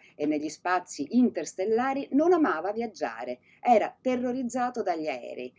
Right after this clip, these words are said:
Ha pubblicato oltre cinquecento volumi tra romanzi, racconti e saggi.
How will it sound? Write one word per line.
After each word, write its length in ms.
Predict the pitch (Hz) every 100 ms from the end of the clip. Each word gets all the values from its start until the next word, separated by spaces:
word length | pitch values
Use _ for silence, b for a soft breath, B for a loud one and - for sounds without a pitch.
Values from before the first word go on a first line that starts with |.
| b b
Ha 100 | 202
pubblicato 580 | 226 220 233 214 175 247
oltre 220 | 269 220
cinquecento 640 | 196 190 196 196 220 220 175
volumi 520 | 185 214 220 190 165
tra 200 | 165 147
romanzi, 640 | 143 151 180 190 165 147
racconti 500 | 143 - 190 247 190
e 60 | 160
saggi. 580 | - 123 120 - -